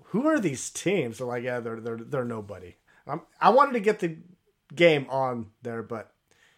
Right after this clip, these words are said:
Walk-Ons, you suck. Anyway, so, uh,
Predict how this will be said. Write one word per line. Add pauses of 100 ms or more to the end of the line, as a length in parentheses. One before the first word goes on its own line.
(380)
Walk-Ons,
you
suck. (340)
Anyway, (680)
so,
uh,